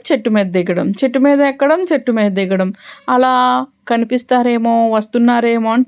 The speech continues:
చూస్తూనే ఉంటుంది. ఈలోపు ఊరి జనం భోజనాన్ని తీసుకుని వచ్చారు. అక్కడే ఆ దెయ్యం ఉండడం చూసి వాళ్ళు భయంతో పరుగుతో పారిపోయారు.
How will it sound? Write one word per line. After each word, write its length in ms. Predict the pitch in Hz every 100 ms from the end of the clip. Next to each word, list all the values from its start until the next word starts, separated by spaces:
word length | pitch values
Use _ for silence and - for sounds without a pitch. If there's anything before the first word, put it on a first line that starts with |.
| 247
చూస్తూనే 580 | 233 - 214 202 208 285
ఉంటుంది. 600 | 302 262 202 185 156 - _ _ _ _ _ _ _ _ _
ఈలోపు 720 | 262 277 262 240 233 233 226 214 -
ఊరి 220 | 233 254
జనం 480 | 240 247 220 214 220 _ _ - 240
భోజనాన్ని 600 | 214 233 240 233 220 269
తీసుకుని 500 | 247 214 - 233 294
వచ్చారు. 540 | 247 - 190 170 160 - _ _ _ _ _ _ _ _ _ _ _ _ _ _ _ -
అక్కడే 360 | - 220 247 285
ఆ 160 | 254
దెయ్యం 400 | 214 208 196 247
ఉండడం 340 | 214 214 214 214
చూసి 480 | 202 196 202 196
వాళ్ళు 520 | 202 208 208 202 202 196
భయంతో 420 | 214 214 214 262
పరుగుతో 540 | 277 233 196 196 262 403 -
పారిపోయారు. 720 | 240 226 220 196 185 175 170